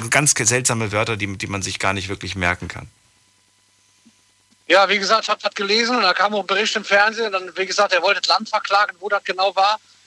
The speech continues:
Speaker 2: Und er, er plädiert darauf, dass es nicht mehr Mama und Papa heißen darf, dass man nur noch Elternteil eins und Elternteil zwei.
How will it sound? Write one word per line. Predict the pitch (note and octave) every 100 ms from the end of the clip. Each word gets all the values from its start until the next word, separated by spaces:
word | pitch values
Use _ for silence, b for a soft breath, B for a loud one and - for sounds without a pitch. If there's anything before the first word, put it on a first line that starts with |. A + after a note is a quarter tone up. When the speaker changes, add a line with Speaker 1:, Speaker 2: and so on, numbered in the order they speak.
| b
Speaker 2:
Und | - F#3
er, | F#3+
er | F#3 F#3 F#3
plädiert | F3 F3+ G3 G#3+
darauf, | G#3+ - G3 G3+
dass | F#3+ F3
es | F#3
nicht | F3+
mehr | G3
Mama | F#3 G3+
und | F#3+
Papa | G#3+ A3 G3+
heißen | G3+ -
darf, | G3 F#3+
dass | F#3+
man | F#3+ G3
nur |
noch | G3+ -
Elternteil | G3 F#3+ F#3+ F3+ F3 F3
eins | G3 G3
und | -
Elternteil | F3+ F3+ F3 E3 E3
zwei. | - G3 G#3+